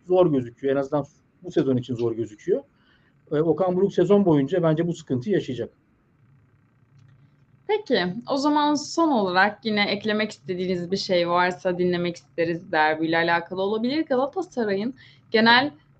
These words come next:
Speaker 2: hatlarıyla alakalı olabilir.
Speaker 1: Ya sanırım yeterince her şeyi konuştuk. Yani şunun net bir şekil-, şekilde belirtmek gerekiyor. Yani,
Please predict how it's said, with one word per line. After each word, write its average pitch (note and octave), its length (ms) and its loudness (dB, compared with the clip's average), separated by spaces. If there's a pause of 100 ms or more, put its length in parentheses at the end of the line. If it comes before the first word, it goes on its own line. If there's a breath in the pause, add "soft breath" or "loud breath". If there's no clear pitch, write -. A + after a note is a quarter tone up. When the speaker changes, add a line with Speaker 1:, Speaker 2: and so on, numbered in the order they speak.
Speaker 2:
hatlarıyla G#3 540 2
alakalı F3+ 460 2
olabilir. F3+ 600 -2 (1000 soft breath)
Speaker 1:
Ya G#3 120 -6
sanırım B3+ 300 0
yeterince A#3 380 -2
her A3 100 0
şeyi A#3 200 -8
konuştuk. A3 460 -2
Yani G#3 320 2
şunun A3+ 320 -6
net F#3 220 -4
bir E3+ 60 -8
şekil-, D#3+ 300 -6
şekilde D3+ 360 -4
belirtmek D3+ 420 -2
gerekiyor. C3+ 480 0
Yani, E3 420 2